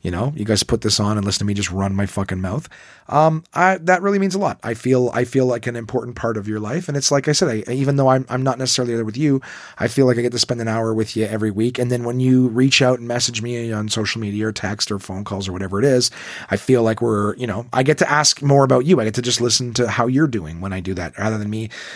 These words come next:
telling my same stories all the time, right? You guys heard it on the podcast, and then we can connect a little bit, you know? That, and I, I don't have to bitch about the bad stuff 'cause I got it out of my system. It's my therapy. I can bitch about car crashes and, you know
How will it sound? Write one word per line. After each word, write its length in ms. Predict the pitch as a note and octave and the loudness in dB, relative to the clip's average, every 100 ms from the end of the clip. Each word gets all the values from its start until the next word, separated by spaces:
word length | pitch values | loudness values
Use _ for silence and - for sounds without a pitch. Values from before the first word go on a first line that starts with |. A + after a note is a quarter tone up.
| - - | -14 -2
telling 260 | A#2+ A2 | 0 2
my 140 | G#2 G2 | 0 2
same 260 | - G2 | 2 2
stories 400 | - A2+ G#2+ G#2 | 0 2 4 2
all 100 | F#2 | 0
the 60 | E2+ | -4
time, 360 | - D#2+ C2 G2 | -4 -4 -4 -4
right? 220 | G2 A#2 | -2 0
You 80 | G#2+ | -2
guys 180 | G#2+ - | -2 0
heard 160 | G#2+ | 0
it 60 | G2+ | 0
on 60 | |
the 80 | G#2+ | 0
podcast, 540 | G#2 B2 C3+ D#3 E3 - | 0 0 2 2 2 0
and 100 | D#3 | 2
then 140 | D#3 | 2
we 80 | D#3+ | 0
can 180 | D#3+ D#3 | -2 -2
connect 300 | E3 D#3+ E3+ | 0 0 2
a 40 | |
little 180 | D3+ A2 | 2 0
bit, 180 | E2 - _ _ _ _ | -6 -14 _ _ _ _
you 80 | G2+ | -6
know? 220 | G#2 E3 F3+ - - - - - - - | 0 0 0 -16 -18 -18 -18 -18 -20 -14
That, 300 | C#3 D#3+ G3 | 2 4 4
and 220 | F#3 D3+ D3 | 2 2 2
I, 160 | C3 | 0
I 280 | C#3+ D3+ C#3 | 2 2 4
don't 120 | D#3 | 4
have 120 | E3 | 4
to 100 | - | 2
bitch 380 | A2 - C#3 C3+ | -2 4 4 4
about 220 | C3+ A#2 | 2 0
the 60 | G#2 | -4
bad 240 | G2 G2+ A#2 | -4 -4 -2
stuff 180 | - | -4
'cause 140 | - F#2+ | -6 -8
I 60 | |
got 220 | A2 A#2 A#2 | -4 -2 0
it 60 | |
out 80 | A#2 | -2
of 60 | G#2+ | -4
my 100 | G#2 | -4
system. 460 | - A#2 - C2 | -4 -4 -6 -10
It's 140 | D2+ - | -8 -6
my 120 | F#2+ | -6
therapy. 480 | - B2 A#2 G#2 C2+ | 0 0 2 0 -2
I 40 | |
can 180 | - E2 | -6 -2
bitch 240 | G#2+ - | 0 0
about 220 | G#2+ F#2 - _ _ _ | 0 -2 -6 _ _ _
car 240 | - A#2+ G#2+ | 0 0 0
crashes 540 | - F#2 G2 - E2 | 0 0 0 0 -2
and, 220 | D#2+ C#2+ - - - - - | -8 -10 -14 -18 -18 -20 -16
you 100 | - F2+ | -6 -4
know 180 | F#2+ | -4